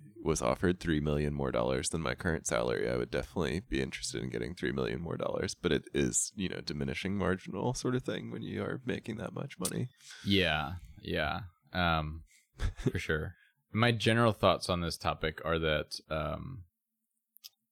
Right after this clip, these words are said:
Speaker 2: uh, I think a lot of people go into this, go into, like, how much people get paid thinking, "How much do I value this person's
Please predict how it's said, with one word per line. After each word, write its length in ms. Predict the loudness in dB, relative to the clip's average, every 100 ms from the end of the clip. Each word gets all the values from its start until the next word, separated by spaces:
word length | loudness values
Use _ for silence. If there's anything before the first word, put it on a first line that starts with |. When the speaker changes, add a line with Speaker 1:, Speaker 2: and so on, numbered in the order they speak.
| _ _ _ _ _ -4
Speaker 2:
uh, 360 | -2 -2 -4 -8 -16 _ _ _
I 40 | 6
think 120 | 8
a 40 | 10
lot 160 | 8
of 60 | 6
people 200 | 4 6
go 120 | 6
into 160 | 4 6
this, 400 | 4 4 -4 -8 _ _ _ -2
go 160 | 2
into, 260 | 2 2 4
like, 200 | 4 2
how 120 | 0
much 180 | 0 0
people 160 | 0 0
get 180 | 2 4
paid 260 | 4 2
thinking, 480 | -2 -2 -2 -2 -6 -12 _ _ _ _ _ _ 0
"How 60 |
much 200 | 2 4
do 120 | 6
I 140 | 6 4 0
value 560 | 2 6 6 4 2
this 180 | 0 -2
person's 640 | -2 -2 -2 -4 -4 -6